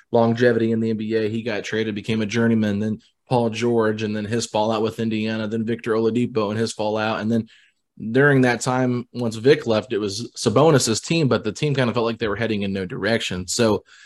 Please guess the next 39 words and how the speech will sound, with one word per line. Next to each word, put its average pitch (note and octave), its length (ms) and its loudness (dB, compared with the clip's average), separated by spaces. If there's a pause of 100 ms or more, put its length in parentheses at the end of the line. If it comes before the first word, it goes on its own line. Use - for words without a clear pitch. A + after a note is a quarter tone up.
(240)
even D3 240 2
as A2+ 140 2
talented C#3+ 440 2
as A2+ 120 -2
all A#2+ 120 0
those G#2+ 200 -4
guys G2+ 280 -4
were, D3 220 -2
they A2 220 -4 (240)
didn't C#3+ 240 -2
stick - 260 -6
around A#2 400 0
long-term. A2 560 -4
And A2 80 -2
Nick, G#2 200 -6
Reggie C3 440 2
was G2+ 340 -2 (480)
a G#2 80 -6
part B2+ 240 4
of G2 140 0
multiple, G#2 800 -2
you A2+ 100 -4
know, G2 340 -6
generations A2+ 600 2
of F#2+ 120 -4
fans, A#2 320 -4
because G2+ 560 -4 (100)
eighteen C3+ 420 0
years A2+ 320 2
is G2+ 80 -2
a F#2+ 40 -2
long G#2 260 0
time A2+ 200 -2
to G#2 60 -2
be G2+ 140 -4
with G2 100 -4
the - 40 -20
franchise. G#2 600 -2
So A#2 320 2